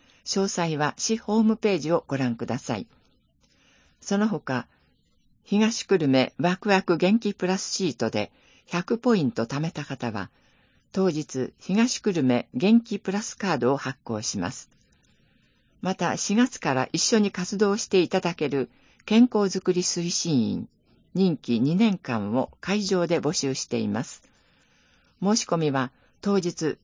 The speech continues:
直接会場へ。問い合わせ、健康課保健サービス係。電話四七七の零零二二。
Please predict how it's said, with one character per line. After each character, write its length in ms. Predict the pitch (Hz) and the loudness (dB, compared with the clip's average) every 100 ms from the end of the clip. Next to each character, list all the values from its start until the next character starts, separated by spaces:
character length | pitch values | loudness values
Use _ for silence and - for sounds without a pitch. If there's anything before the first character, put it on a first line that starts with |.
| - | -4
直 120 | 180 | -4
接 340 | - 233 220 160 | -2 -4 -2 -6
会 260 | - 147 | -4 -4
場 320 | 139 135 117 113 | -4 -4 -2 -4
へ。 120 | 110 _ _ _ _ _ | -8 _ _ _ _ _
問 180 | - 185 | 0 2
い 40 | |
合 80 | 160 | 2
わ 120 | 135 | 0
せ、 260 | 139 131 - - | 0 -2 -4 -2
健 240 | 190 226 - | 0 2 2
康 160 | 175 | 2
課 220 | - 147 | 2 -4
保 160 | 92 175 | -4 -4
健 220 | - 202 | 0 0
サ 160 | 208 185 | -2 -4
ー 40 | 175 | -4
ビ 100 | - | -6
ス 140 | - | -4
係。 440 | 139 - 110 104 - _ _ _ _ _ - | -4 -4 -8 -10 -14 _ _ _ _ _ -4
電 240 | 160 151 | -2 0
話 200 | 143 139 | -2 -2
四 280 | 160 214 226 | 2 6 6
七 260 | 220 196 147 | 6 2 2
七 300 | 147 123 117 | 0 2 2
の 200 | 131 - | 2 0
零 300 | 135 - 92 | -2 0 2
零 240 | 170 120 | 0 0
二 300 | 101 131 123 | 2 2 4
二。 300 | 113 104 80 | 2 0 -6